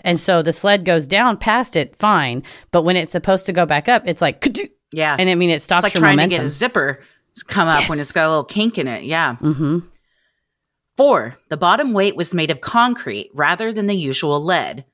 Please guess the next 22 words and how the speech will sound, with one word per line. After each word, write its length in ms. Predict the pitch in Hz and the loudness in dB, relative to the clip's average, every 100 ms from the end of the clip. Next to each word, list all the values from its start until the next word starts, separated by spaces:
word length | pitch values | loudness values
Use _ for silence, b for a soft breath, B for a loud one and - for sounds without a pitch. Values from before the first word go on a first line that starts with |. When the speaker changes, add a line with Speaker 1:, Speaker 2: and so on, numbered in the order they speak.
| _ | _
Speaker 2:
which 200 | 123 - | -8 -6
caused 340 | 160 139 - - | -2 -2 -2 -12
additional 480 | 131 165 - 254 247 | -8 -4 -2 -2 -2
sideways 640 | - 175 156 165 185 175 | -2 -2 -2 -4 -4 -6
drift 380 | 139 127 - - | -4 -4 -6 -6
of 180 | 143 127 | -4 -4
the 60 | |
cable. 480 | 143 180 180 - - _ _ _ _ B B B B - | -8 -6 -6 -8 -16 _ _ _ _ B B B B 0
Speaker 1:
And 180 | 175 175 | 2 2
it's, 260 | 156 - 160 | 0 -2 0
I 100 | 180 | 2
don't 140 | 196 | 4
know 180 | 185 175 | 4 2
if 80 | 165 | 0
they 140 | 170 | 0
used 200 | 160 156 | 0 0
concrete 440 | 185 165 170 151 147 | 0 0 0 -4 -2
thinking 260 | 156 156 | -2 0
it 80 | 147 | 0
was 160 | 151 135 | 0 0
gonna 220 | 151 139 | 0 2
be 420 | 139 135 131 | 0 0 0